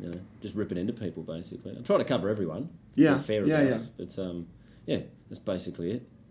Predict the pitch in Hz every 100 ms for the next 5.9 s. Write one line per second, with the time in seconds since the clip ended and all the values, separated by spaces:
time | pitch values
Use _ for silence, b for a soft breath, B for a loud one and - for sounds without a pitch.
0 | 165 190 185 240 226 - - 107 - 135
1 | 107 80 - 151 202 196 185 151 190 180
2 | 170 175 165 170 - 170 160 143 143 147
3 | 120 151 143 - 123 139 139 135 147 135
4 | 135 127 117 117 139 139 - - - 143
5 | - - - - 120 - 90 95 92